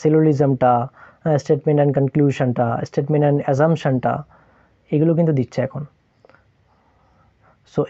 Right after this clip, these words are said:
এগুলোকে ভালো করে practice করো। তাছাড়া ওই calendar থেকে question দিচ্ছে এখন,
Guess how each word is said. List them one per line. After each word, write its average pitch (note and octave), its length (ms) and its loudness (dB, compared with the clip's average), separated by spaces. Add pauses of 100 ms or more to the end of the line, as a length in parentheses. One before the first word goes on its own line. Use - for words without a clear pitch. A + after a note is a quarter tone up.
এগুলোকে E3 320 2
ভালো C3+ 300 0
করে D3+ 200 4
practice C#3 380 -2
করো। D#3 200 2
তাছাড়া C3+ 360 0
ওই B2 80 2 (100)
calendar C#3+ 400 2 (120)
থেকে C3 200 -2 (800)
question C#3 360 -2
দিচ্ছে - 280 -6
এখন, C#3 140 -6